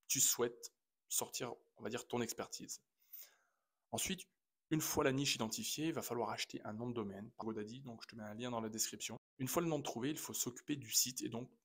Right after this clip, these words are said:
de la création. Moi, je te conseille WordPress parce que pour moi, c'est le meilleur au monde, c'est le plus sûr, ultra accessible, très facile d'utilisation. Une fois qu'on a tout, on est prêt à travailler. Il va falloir trouver ensemble le titre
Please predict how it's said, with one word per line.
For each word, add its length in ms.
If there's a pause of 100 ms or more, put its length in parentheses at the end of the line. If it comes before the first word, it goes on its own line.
de 60
la 120
création. 500 (420)
Moi, 100
je 60
te 80
conseille 340
WordPress 580
parce 180
que 80
pour 220
moi, 180
c'est 140
le 100
meilleur 360
au 40
monde, 300 (320)
c'est 120
le 60
plus 140
sûr, 420 (440)
ultra 260
accessible, 600 (840)
très 120
facile 260
d'utilisation. 580 (960)
Une 80
fois 120
qu'on 160
a 80
tout, 160
on 80
est 60
prêt 180
à 20
travailler. 400 (680)
Il 60 (160)
va 60
falloir 260
trouver 220
ensemble 540
le 240
titre 520